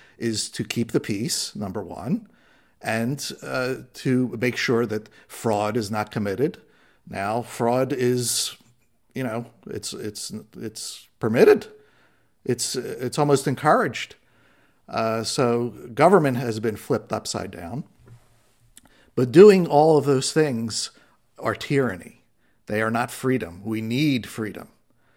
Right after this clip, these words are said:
more than anything else. Um, so to get there, we're going to have to change a lot of minds. A lot of minds in these last few years have been changed.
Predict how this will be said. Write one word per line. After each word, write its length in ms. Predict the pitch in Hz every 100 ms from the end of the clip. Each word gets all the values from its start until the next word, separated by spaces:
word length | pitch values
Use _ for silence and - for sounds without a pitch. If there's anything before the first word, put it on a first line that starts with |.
| _ _ _
more 220 | 113 160
than 140 | 170 160
anything 420 | 160 143 147 135
else. 480 | 120 - - - - _ _ _ _ _ _
Um, 520 | - - 92 92 101 -
so 300 | - - 113
to 120 | 117 135
get 280 | 156 160
there, 400 | 170 147 143 139 - - - - - - _ - - - - - -
we're 140 | 123
going 240 | 131 147 135
to 120 | 139
have 260 | 117 123 -
to 80 |
change 340 | 127 160 151 139
a 60 |
lot 200 | 123 127
of 120 | 127 117
minds. 580 | 123 120 131 143 -
A 120 | - 104
lot 220 | 117 139
of 120 | 123
minds 380 | 131 123 131 120
in 80 | 113
these 240 | 113 -
last 380 | 123 127 120 -
few 200 | - 127
years 460 | 123 131 139 143
have 340 | - 127 147 127
been 140 | 139
changed. 680 | 139 156 143 151 151 -